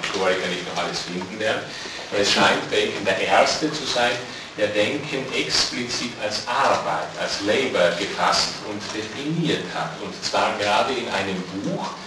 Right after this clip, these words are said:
das sich selbst als revolutionär fasst, und zwar als revolutionär nicht irgendwas gegenüber, sondern revolutionär gegenüber dem Werk, in dem die Tradition überhaupt die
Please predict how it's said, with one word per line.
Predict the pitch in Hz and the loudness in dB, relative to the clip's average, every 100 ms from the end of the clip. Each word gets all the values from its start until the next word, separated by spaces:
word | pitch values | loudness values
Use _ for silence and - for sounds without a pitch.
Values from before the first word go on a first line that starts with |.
| - - - | -12 -12 -4
das | 120 117 131 | 2 2 2
sich | 131 | 2
selbst | - 147 170 - - - | 4 6 6 6 4 4
als | 95 92 | 2 -2
revolutionär | 95 92 92 90 85 90 87 85 85 82 | 0 0 -2 -4 -4 -4 -4 -2 -2 -2
fasst, | 90 117 - - | -2 0 -2 -4
und | 101 | -6
zwar | - 101 | 0 2
als | 101 110 | 2 0
revolutionär | 110 110 104 110 104 120 | -2 -2 -2 -2 0 2
nicht | 127 - 135 | 0 0 2
irgendwas | 165 - - - | 4 4 2 2
gegenüber, | 101 104 123 - - - - | -2 0 0 0 -4 -6 -2
sondern | 120 117 | 0 2
revolutionär | 113 117 113 117 104 117 123 | 2 2 0 0 2 2 4
gegenüber | 110 107 110 120 - | 2 0 2 2 4
dem | 107 135 156 156 - | 2 4 2 2 2
Werk, | - - - - - - - - | 2 2 0 -6 -8 -10 -10 -6
in | 113 | -2
dem | 120 | 0
die | 117 107 | 0 2
Tradition | 104 101 101 - 104 98 - 160 156 - | 4 4 2 0 4 4 4 0 -2 -2
überhaupt | 156 151 120 | 0 4 2
die | - | 2